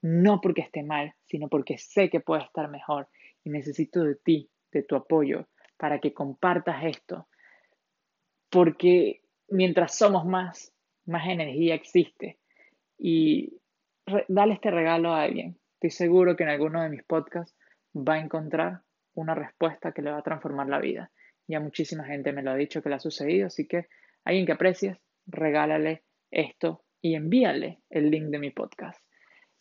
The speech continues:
Emilio Elías, alquimista de almas. Si me quieren contactar para hacer sesiones uno a uno, para mi curso Creando mi Realidad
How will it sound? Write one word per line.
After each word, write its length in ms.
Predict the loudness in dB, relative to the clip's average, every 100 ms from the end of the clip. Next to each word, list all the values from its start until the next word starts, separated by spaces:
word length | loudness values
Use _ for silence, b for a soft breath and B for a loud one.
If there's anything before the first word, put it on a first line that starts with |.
| -10
Emilio 420 | -6 2 6 8
Elías, 340 | 8 6 4
alquimista 680 | -2 -8 -6 -4 -4 -4 -4
de 220 | -2 -2
almas. 460 | -2 -4 -8 -12 -16 _ b b b
Si 200 | _ -6
me 140 | -6 2
quieren 280 | 4 4 2
contactar 760 | -2 -2 -4 0 0 0 -2 _ _ _
para 220 | 0 0
hacer 500 | -2 -4 -2 -2 -6 _ _
sesiones 680 | _ -4 -4 -2 -2 -2 -4
uno 240 | -4 -4 0
a 40 |
uno, 540 | 6 6 6 0 -4 _ _ _ -2
para 300 | 0 0 -2
mi 120 | -4
curso 380 | 6 8 8 0
Creando 360 | -2 -2 -2 -6
mi 120 | -8
Realidad 640 | -4 -2 0 0 0 -4